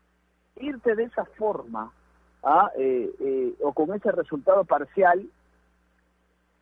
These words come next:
o-, ocurren dos cosas, ¿no? O el cafecito que se habla,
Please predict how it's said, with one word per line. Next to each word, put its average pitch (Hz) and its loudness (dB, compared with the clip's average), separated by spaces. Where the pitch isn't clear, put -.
o-, 156 -6
ocurren 185 -2
dos 160 -4
cosas, 117 -8
¿no? 160 -4
O 165 4
el 170 2
cafecito 185 0
que 151 -4
se 190 2
habla, 165 4